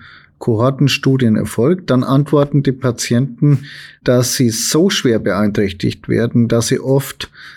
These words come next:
an mehreren Tagen im Monat gar nicht ihrer Arbeit, ihrer gewohnten Tätigkeit nachgehen können. Und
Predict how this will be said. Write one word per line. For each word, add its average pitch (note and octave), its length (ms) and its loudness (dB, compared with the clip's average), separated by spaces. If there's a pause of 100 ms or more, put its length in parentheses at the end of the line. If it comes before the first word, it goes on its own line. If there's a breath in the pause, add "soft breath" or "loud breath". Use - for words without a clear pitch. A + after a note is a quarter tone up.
(140 loud breath)
an A#2 520 2
mehreren B2 680 2
Tagen G#2+ 400 0
im A#2 160 4
Monat B2 460 2 (560 loud breath)
gar A#2+ 240 2
nicht B2+ 240 0
ihrer B2 320 2
Arbeit, B2 480 2
ihrer B2 180 2
gewohnten A#2 600 0
Tätigkeit A#2 640 -2
nachgehen - 500 -2
können. - 280 -8
Und - 340 -4